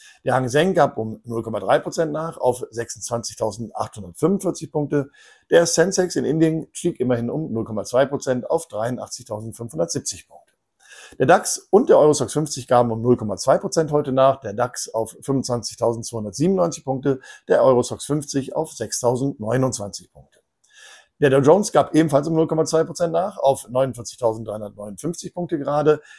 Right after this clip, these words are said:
S und P fünfhundert und Nasdaq einhundert verloren null Komma eins Prozent auf sechstausendneunhundertvierzig Punkte der S und P fünfhundert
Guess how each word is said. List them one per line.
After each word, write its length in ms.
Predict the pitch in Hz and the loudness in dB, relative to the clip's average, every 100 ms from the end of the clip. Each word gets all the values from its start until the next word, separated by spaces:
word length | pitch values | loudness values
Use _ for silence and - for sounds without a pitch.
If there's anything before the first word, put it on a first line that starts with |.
| - | -8
S 160 | - 147 | -4 -2
und 100 | 135 | 2
P 140 | 151 | 0
fünfhundert 500 | 156 127 185 185 180 | 0 -4 0 2 2
und 80 | 139 | 2
Nasdaq 440 | 127 143 143 151 | 2 2 0 -4
einhundert 420 | 127 131 127 127 - | -2 -2 2 0 0
verloren 320 | 113 113 113 | -2 0 -2
null 120 | 110 | -10
Komma 200 | 107 101 | -12 -8
eins 280 | 131 160 - | -4 -4 -4
Prozent 440 | 147 139 131 131 _ _ - | -8 -2 -2 -4 _ _ -6
auf 200 | 185 185 | -6 -6
sechstausendneunhundertvierzig 1160 | 107 120 - 120 113 113 110 107 - 135 127 | -8 -6 0 0 0 -6 -8 -6 0 0 0
Punkte 260 | - 123 107 | -8 -8 -6
der 120 | 101 | -6
S 100 | 104 | -6
und 100 | 107 | -8
P 140 | 113 110 | -10 -10
fünfhundert 540 | 117 131 170 165 - | -8 -6 -2 -2 -4